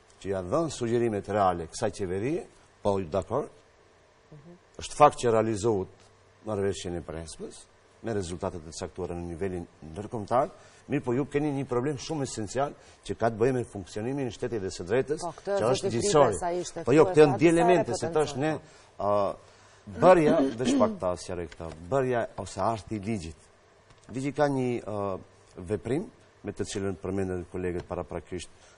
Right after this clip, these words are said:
Speaker 1: korrupsionin, nepotizmin dhe kështu me radhë. Ë, korrupsioni është një nga elementet bazë ku thotë, ë, korrumpere rreth nga fjala latine, që ka kuptimin shkatëron, rënon gjithçka që është në interesin publik.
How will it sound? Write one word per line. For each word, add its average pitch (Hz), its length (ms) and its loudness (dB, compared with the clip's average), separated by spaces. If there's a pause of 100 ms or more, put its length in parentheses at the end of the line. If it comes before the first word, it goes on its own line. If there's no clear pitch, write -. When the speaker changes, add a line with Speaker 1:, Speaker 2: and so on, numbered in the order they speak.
Speaker 1:
korrupsionin, 87 680 -4
nepotizmin 85 580 -6
dhe 82 80 -8
kështu - 180 -10
me 82 80 -8
radhë. 113 240 0 (500)
Ë, 87 300 -6 (400)
korrupsioni 135 400 -2
është 127 160 -6
një 135 80 -2
nga 120 100 0
elementet 117 480 -2
bazë 127 280 -6
ku 110 100 -6
thotë, 113 480 -6
ë, - 840 -20 (360)
korrumpere 110 520 0
rreth 123 200 0
nga 104 120 -4
fjala 104 280 -2
latine, 113 500 -6
që 113 100 -8
ka 107 140 0
kuptimin 101 420 -6
shkatëron, 143 520 -4 (100)
rënon 139 460 -4 (100)
gjithçka 139 420 -6 (280)
që 113 160 -2
është 107 180 -10
në 113 80 -4 (300)
interesin 104 500 -4
publik. 101 360 -4